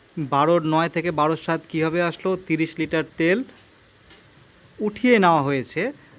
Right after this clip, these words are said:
তাহলে এই যে নয় থেকে সাত কমলো মানে কত ইউনিট কমেছে? দুই ইউনিট কমেছে। আর দুই ইউনিট কমেছে কেন? তিরিশ লিটার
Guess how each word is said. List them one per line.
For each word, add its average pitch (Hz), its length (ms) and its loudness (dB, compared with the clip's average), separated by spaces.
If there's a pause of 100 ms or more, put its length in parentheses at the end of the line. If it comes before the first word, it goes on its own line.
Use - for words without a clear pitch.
(160)
তাহলে 190 300 2
এই 226 80 4
যে 175 260 0 (460)
নয় 143 300 0
থেকে 226 520 2
সাত - 400 -6 (100)
কমলো 196 240 -2
মানে 196 300 0
কত 190 200 -4
ইউনিট 196 400 0
কমেছে? 196 340 -4
দুই 170 360 2
ইউনিট 151 280 0
কমেছে। 123 500 -6 (420)
আর 131 100 -4
দুই 143 360 0
ইউনিট 196 240 0
কমেছে 190 320 -4
কেন? 190 280 -2
তিরিশ 185 460 -4
লিটার 180 180 0